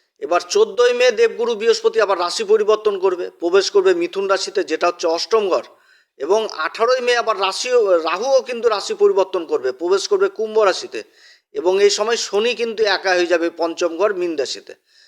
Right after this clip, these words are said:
তবে শনি এ সময় নিজের নক্ষত্র উত্তরা ভাদ্রপদে থাকবে, আর রাহু থাকবে পূর্বা ভাদ্রপদে। আর কেতু, এই যে নক্ষ-,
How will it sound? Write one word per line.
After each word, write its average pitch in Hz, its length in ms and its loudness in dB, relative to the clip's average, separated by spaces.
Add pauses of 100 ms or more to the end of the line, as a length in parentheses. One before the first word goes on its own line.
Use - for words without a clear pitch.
(220)
তবে 135 160 -4
শনি 190 380 -2 (480)
এ 135 80 -6
সময় 180 280 0
নিজের 175 300 0
নক্ষত্র 165 420 -2 (100)
উত্তরা 175 280 0
ভাদ্রপদে 165 540 0
থাকবে, 185 340 0 (540)
আর 117 160 -10
রাহু 190 300 0 (580)
থাকবে 180 340 2 (800)
পূর্বা 233 320 0
ভাদ্রপদে। 190 600 0 (680)
আর - 200 -4
কেতু, 320 340 0 (240)
এই 190 140 2
যে 202 100 2
নক্ষ-, 196 420 2